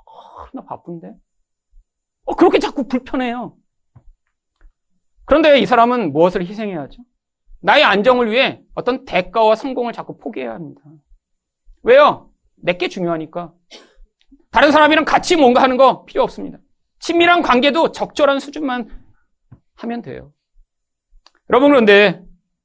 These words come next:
이런 사람은 어떤 두려움에 시달리나요? 끊임없이 누군가 나를 압박하고 통제할까 봐 두렵습니다.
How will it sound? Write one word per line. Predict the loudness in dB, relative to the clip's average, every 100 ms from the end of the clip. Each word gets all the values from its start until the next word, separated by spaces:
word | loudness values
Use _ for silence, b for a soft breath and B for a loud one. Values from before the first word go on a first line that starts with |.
| -4
이런 | -2 2
사람은 | 2 2
어떤 | 2 0
두려움에 | -2 0 0 0
시달리나요? | -4 -6 -6 -8 -12 -18 -20 _ -20 _ _ _ _
끊임없이 | -10 -6 0 2 0 -2 -2 -4
누군가 | -6 -6 -2 -2
나를 | -4 -4 -6
압박하고 | -8 -4 -6 -4 -8 -8 -12
통제할까 | -12 -10 -6 -8 -8
봐 | -14
두렵습니다. | -18 -20 -20 _ _ _